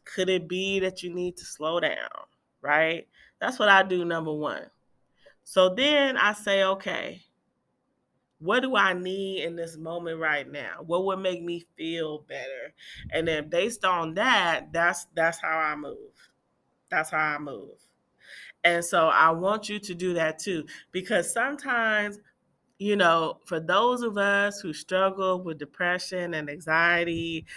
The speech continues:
I want you to know that that's a cycle. That's a cycle. First, the issue comes,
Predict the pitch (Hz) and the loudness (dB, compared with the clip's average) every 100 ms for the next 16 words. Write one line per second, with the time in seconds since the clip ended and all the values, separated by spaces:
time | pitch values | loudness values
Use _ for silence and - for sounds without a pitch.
0 | - - 190 240 277 - 202 196 175 170 | -14 2 4 4 0 -4 -8 -8 -2 -2
1 | 165 160 160 180 - - - 139 139 - | 0 -2 0 -2 -4 -10 -4 -4 -4 -10
2 | 117 - _ _ _ _ _ _ _ _ | -12 -14 _ _ _ _ _ _ _ _
3 | - _ - 196 233 170 - 175 170 165 | -20 _ 4 4 4 -2 0 6 6 4
4 | - 120 - _ _ _ _ _ _ _ | -6 -10 -10 _ _ _ _ _ _ _
5 | _ _ - 262 269 277 262 - _ _ | _ _ 4 10 12 12 6 -8 _ _
6 | _ _ 165 185 - 294 311 269 240 240 | _ _ -6 -2 4 4 4 0 -2 0
7 | 247 180 156 151 160 180 - | 2 2 2 -2 -6 -10 -16